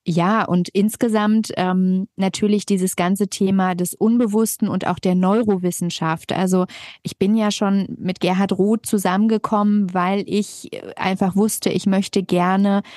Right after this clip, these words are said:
dieses Thema Neurowissenschaft, ähm, und auch das Thema des Unbewussten explorieren, weil mir damals schon klar war, ähm, oder als ich das gelesen hab, fand ich das dann mindblowing,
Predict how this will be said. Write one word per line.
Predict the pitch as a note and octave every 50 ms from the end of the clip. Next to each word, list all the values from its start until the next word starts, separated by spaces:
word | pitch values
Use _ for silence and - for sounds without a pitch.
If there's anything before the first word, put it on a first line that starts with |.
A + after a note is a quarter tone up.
| - - - - -
dieses | G3 F#3+ F3 F#3 F#3 -
Thema | - - G#3 G3+ G3 F#3+ F#3+
Neurowissenschaft, | F#3 F#3 F#3 F#3+ G3+ A3 G3+ G3+ F#3+ G3 G3 - - G3+ G3 - G3 F#3 F#3+ F#3+ - - - -
ähm, | F3+ F#3+ F#3 F#3 F#3 F#3+ - - - - - - -
und | G3+ G3 F#3 -
auch | F3 F3+
das | - - F3+ F3 -
Thema | - - G3 F#3+ G3 F#3+
des | F#3 F#3 -
Unbewussten | - - G3 A3+ A3+ A3 G#3 F#3+ F#3+ G3+ G3 - - - G#3+ F#3+
explorieren, | - - F3+ - - - - - G3 F#3+ F#3 G3+ G3 G#3+ A#3+ B3 C#4 D4 D#4+ F#4+ G4 - _ _ _ _ _ _ _ _ _ _ _ _ _ _ _ -
weil | F#3+ E3+ F3+ F3 F3 F3+ F#3+ G3+ G#3+ G#3
mir | - G3+ G3+ G3 G3+ G3+ G3 G3+ - - - - _ _ _ _ _ _ _ _ -
damals | - E3 E3+ F#3 G3+ A3 A3+ A3+ A3+ A3+ A3 -
schon | - - A3+ A3 A3 A3 A3
klar | - - G#3 F#3+ G3 G3+ G#3 G#3+ G3+
war, | G#3+ G#3 G#3 G#3+ G#3+ A3 - -
ähm, | - F3 E3+ -
oder | - F#3 F#3 D#3
als | E3+ F3+ -
ich | - -
das | F3+ F3 -
gelesen | - F3+ F3+ F#3+ G3+ G3 G3+ G3
hab, | G3 -
fand | - F#3+ F#3
ich | F#3+ F3+
das | - F#3+ F3+ -
dann | - F3+ F3+
mindblowing, | F3+ F3 F3 F#3 G#3 G#3 - - G3+ G3+ G3+ G3+ G3+ G#3